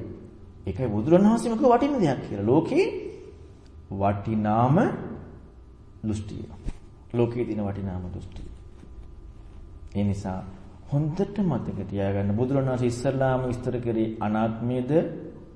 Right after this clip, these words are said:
නෑ නේද? අනිත්‍ය නේද? එහෙනම් අනාත්මය අපට හම්බ වුණොත් අනිත්‍ය හම්බෙන්නේ නැතු. අනිත්‍ය කියන්නේ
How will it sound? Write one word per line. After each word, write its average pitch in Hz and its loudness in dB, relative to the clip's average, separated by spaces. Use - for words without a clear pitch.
නෑ 101 -2
නේද? 127 2
අනිත්‍ය 101 0
නේද? 139 2
එහෙනම් 113 2
අනාත්මය 175 6
අපට 151 6
හම්බ 127 4
වුණොත් 135 6
අනිත්‍ය 117 -2
හම්බෙන්නේ 110 2
නැතු. 107 0
අනිත්‍ය 214 4
කියන්නේ 294 -2